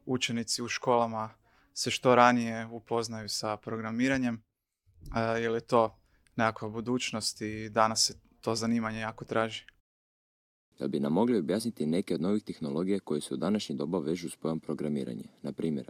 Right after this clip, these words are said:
Speaker 2: Arduino, Microbit i slično?
Speaker 1: Da, pa nove tehnologije koje se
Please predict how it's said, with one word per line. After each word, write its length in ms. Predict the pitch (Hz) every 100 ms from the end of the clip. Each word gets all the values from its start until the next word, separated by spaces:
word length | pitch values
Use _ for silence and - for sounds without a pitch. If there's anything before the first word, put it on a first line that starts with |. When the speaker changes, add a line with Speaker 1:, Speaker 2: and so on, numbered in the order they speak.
| -
Speaker 2:
Arduino, 520 | 73 73 78 98 85
Microbit 480 | 80 82 80 76 -
i 60 |
slično? 460 | - 73 67 - - _ _ _ _ _ _ _ _ _ -
Speaker 1:
Da, 280 | 147 156 131
pa 80 | 123
nove 220 | 139 143
tehnologije 640 | 139 123 131 135 135 127 123
koje 200 | 131 120
se 380 | - 131 123